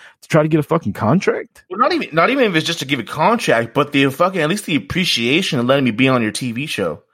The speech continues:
Speaker 1: Yeah, you're on national T V. Guess what? When you start doing independent bookings again, "Hey, I was on A E W. It's,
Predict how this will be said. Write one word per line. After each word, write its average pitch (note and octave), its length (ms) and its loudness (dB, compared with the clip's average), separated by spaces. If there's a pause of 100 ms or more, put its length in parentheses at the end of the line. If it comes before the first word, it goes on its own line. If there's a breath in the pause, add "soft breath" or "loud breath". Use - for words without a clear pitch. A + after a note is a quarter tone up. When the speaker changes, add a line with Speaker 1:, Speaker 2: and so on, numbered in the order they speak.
(500)
Speaker 1:
Yeah, D#4+ 120 2
you're G3+ 240 4
on G3 140 2
national E3+ 400 2
T F#3+ 180 0
V. A3+ 160 -4
Guess - 240 -2
what? G3+ 240 0
When A2+ 400 2 (260 soft breath)
you A2 120 -6
start B2+ 280 2
doing C3+ 220 2
independent D3+ 540 2
bookings F3+ 340 -2
again, G#3 360 -2
"Hey, - 180 -2
I - 80 -2
was - 140 -4
on B2 100 2
A C3+ 80 4
E D3+ 160 0
W. F2+ 400 -2 (400)
It's, - 120 -14